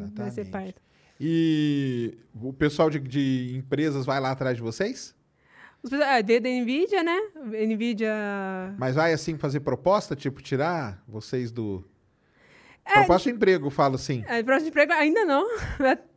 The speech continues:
Speaker 1: É, então, assim, vai ser uma coisa muito legal de fazer, mas a gente, assim, por exemplo, ah, eu vejo muita da Google e da DeepMind, tipo, tem, no nosso grupo não tem, não tem ainda colaboração, mas eu vejo que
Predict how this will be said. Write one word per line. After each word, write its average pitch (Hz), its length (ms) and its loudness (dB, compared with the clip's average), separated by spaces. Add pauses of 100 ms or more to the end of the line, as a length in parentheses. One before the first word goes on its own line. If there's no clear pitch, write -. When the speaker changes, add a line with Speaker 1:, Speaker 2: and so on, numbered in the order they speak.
(120)
Speaker 1:
É, 247 200 2
então, 262 200 0
assim, 254 180 2
vai 233 140 2
ser 269 120 -2
uma 311 140 -2
coisa 262 240 0
muito 247 240 -2
legal 254 320 0
de - 80 -18
fazer, 233 500 -2
mas 208 320 -6
a 220 60 -6
gente, 233 360 -4
assim, 214 360 -4 (240)
por 233 80 -6
exemplo, 226 180 -2
ah, 220 280 4
eu 214 40 0
vejo 233 280 2
muita 240 280 -2
da 233 300 -2
Google 233 460 -2 (180)
e 214 100 -8
da 208 300 -4
DeepMind, 214 320 -4
tipo, - 240 -16
tem, 247 380 -2
no 247 280 2
nosso 294 220 4
grupo 320 300 0
não 359 180 2
tem, 294 160 0
não 277 160 0
tem 277 200 -4
ainda 269 140 -2
colaboração, 247 680 -4 (240)
mas 233 100 2
eu 233 80 2
vejo 262 260 2
que - 300 -10